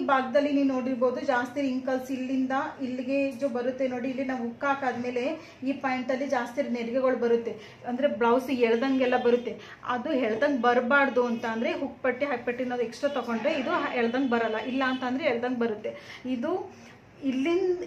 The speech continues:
ಈ problem ಅಂತ ನೀವು ತಿಳ್ಕೊಂಡಿರ್ತೀರಾ, but ಈ problem ಜೊತೆಗೆ ಇದು ಫುಗ್ಗ ಇದ್ರೆ ಮಾತ್ರ ಇಲ್ಲಿ ಗುಪ್ಪಿ ತರ ಬರುತ್ತೆ ನೋಡಿ, ಅದಿದ್ರೆ ಮಾತ್ರ ಇಲ್ಲಿ problem, ಇಲ್ಲ ಅಂತ ಅಂದ್ರೆ ಇದ್-, ಈ problem ಈ ಉಪ್ಪಟ್ಟೆ ಹಾಯ್ಪಟ್ಟಿಯಿಂದನೂ ಕೂಡ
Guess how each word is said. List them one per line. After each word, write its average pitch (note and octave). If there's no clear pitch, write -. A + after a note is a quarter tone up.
ಈ F4
problem C#4+
ಅಂತ C#4+
ನೀವು D4+
ತಿಳ್ಕೊಂಡಿರ್ತೀರಾ, C#4
but D4
ಈ C#4+
problem C#4
ಜೊತೆಗೆ C4+
ಇದು F4+
ಫುಗ್ಗ C#4
ಇದ್ರೆ D#4
ಮಾತ್ರ C4+
ಇಲ್ಲಿ C#4+
ಗುಪ್ಪಿ C4
ತರ C#4+
ಬರುತ್ತೆ C4+
ನೋಡಿ, B3
ಅದಿದ್ರೆ C#4+
ಮಾತ್ರ C4
ಇಲ್ಲಿ B3+
problem, B3+
ಇಲ್ಲ C4
ಅಂತ C#4
ಅಂದ್ರೆ C4
ಇದ್-, C4
ಈ D4
problem C4+
ಈ C#4
ಉಪ್ಪಟ್ಟೆ D4+
ಹಾಯ್ಪಟ್ಟಿಯಿಂದನೂ C#4
ಕೂಡ C#4